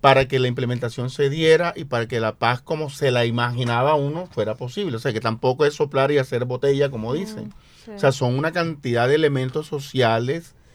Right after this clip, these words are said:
Speaker 1: y culturales que se, que se tienen que cambiar. Pero la sociedad colombiana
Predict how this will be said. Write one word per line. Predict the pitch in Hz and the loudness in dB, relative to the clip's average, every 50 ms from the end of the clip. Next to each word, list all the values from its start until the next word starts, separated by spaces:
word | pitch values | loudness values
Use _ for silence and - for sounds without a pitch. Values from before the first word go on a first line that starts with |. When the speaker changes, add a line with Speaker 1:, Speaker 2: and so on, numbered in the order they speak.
| - - - - - - | -20 -20 -20 -20 -14 -14
Speaker 1:
y | 123 | -14
culturales | 123 - 135 123 123 - - 123 113 113 113 113 117 120 131 151 156 - - | -10 -8 -8 -8 -6 -6 -4 -2 0 0 0 0 -2 -4 -6 -8 -8 -12 -10
que | - 147 123 | -8 -8 -8
se, | - - 123 110 107 - | -6 -4 -4 -4 -4 -4
que | - - 113 | -6 -8 -8
se | 110 - 127 113 | -8 -8 -10 -10
tienen | - - 117 110 117 127 | -4 -2 -2 -2 -2 -2
que | - 151 147 | -2 -4 -2
cambiar. | 143 151 135 131 123 123 120 113 113 - - - - - _ - - - - - - - - - - _ _ - _ _ _ _ _ | -2 -2 -2 -2 0 0 0 0 0 -4 -10 -20 -20 -20 _ -20 -20 -20 -20 -20 -20 -20 -20 -20 -20 _ _ -20 _ _ _ _ _
Pero | _ 165 165 165 | _ 6 6 6
la | 165 160 156 | 6 4 2
sociedad | 143 165 151 - - 147 139 139 | -2 -6 -10 -4 -2 0 0 0
colombiana | 143 - 185 190 185 180 165 165 170 165 170 175 175 175 180 175 170 | 0 -2 -4 -4 -4 -6 -4 -4 -2 -2 -2 -4 -6 -8 -8 -10 -12